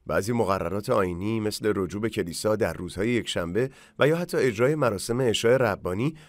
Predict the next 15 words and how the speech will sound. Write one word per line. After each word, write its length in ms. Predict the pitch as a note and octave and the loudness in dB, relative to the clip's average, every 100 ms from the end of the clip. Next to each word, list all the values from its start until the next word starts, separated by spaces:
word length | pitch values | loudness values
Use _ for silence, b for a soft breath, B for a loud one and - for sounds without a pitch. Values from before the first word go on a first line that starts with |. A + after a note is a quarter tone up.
| B | B
بخشی 260 | G#2+ G#2 C3 | 0 2 4
از 160 | B2+ G#2 | 4 6
برنامه‌های 680 | G#2+ F#2 F2+ F2 G#2+ A2 | 4 4 -2 -2 0 2
جنبی 400 | F#2+ A2 G2 G2+ | 2 2 2 0
این 180 | C#3+ D3+ | -2 -2
مدارس 440 | C#3 F#2+ F#2 C3+ - | -2 -2 0 -2 -2
بوده 220 | A2+ G#2 | -2 -2
که 120 | G#2+ | -2
طبیعتاً 560 | A#2 A#2 A#2 A2+ D#3 E3 B B - | 0 0 0 0 -2 -4 B B -2
کارکردهایی 840 | A2 G2 - G#2 E2+ - A#2 D3+ | 2 2 2 0 0 0 0 0
هم 320 | C3+ B2+ A#2+ | 2 2 4
برای 420 | G2+ F2+ G#2 G#2+ | 2 2 4 2
تبلیغ 500 | G#2 F2+ E2+ G#2 G#2 | 2 -2 -2 -2 -2
دین 280 | A#2+ C#3 B2+ | -2 -2 -2
داشته. 380 | F2 - - - | -4 -8 -12 -14